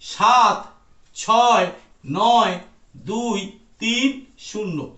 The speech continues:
করে দাও। হয়ে গেল। লাস্ট কি বাকি থাকলো? নয়, তো দশমিক নয় দুই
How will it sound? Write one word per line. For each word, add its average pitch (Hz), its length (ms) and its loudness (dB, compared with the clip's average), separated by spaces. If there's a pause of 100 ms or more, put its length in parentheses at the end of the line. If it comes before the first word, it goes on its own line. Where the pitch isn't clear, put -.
(160)
করে 208 240 0
দাও। - 120 -14 (920)
হয়ে 247 220 4
গেল। 277 140 6 (360)
লাস্ট - 300 2
কি 277 160 2
বাকি 285 260 2
থাকলো? 285 260 2 (480)
নয়, 262 340 4 (400)
তো 123 80 -12 (120)
দশমিক 262 460 -2 (260)
নয় 247 460 4 (840)
দুই 247 320 -4